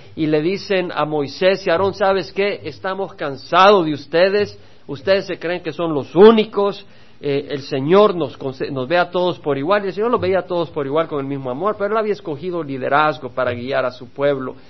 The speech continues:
y ellos estaban en una lucha de poder en vez de estar sirviendo a Dios. Y se meten en esa lucha de poder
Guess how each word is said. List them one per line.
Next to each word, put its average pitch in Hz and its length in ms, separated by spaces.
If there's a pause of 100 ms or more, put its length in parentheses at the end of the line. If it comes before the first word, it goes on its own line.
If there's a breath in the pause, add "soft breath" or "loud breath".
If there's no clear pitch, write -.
(240 loud breath)
y 151 120
ellos 165 260
estaban 147 540 (240 loud breath)
en 131 140
una 160 200
lucha 165 420
de 139 120
poder 160 460
en 143 100
vez 143 120
de 143 80
estar 143 260
sirviendo 139 800
a 120 60
Dios. 123 420 (800 soft breath)
Y 131 140
se 143 160
meten 185 400
en 180 120
esa 190 220
lucha 185 340
de 156 120
poder 175 640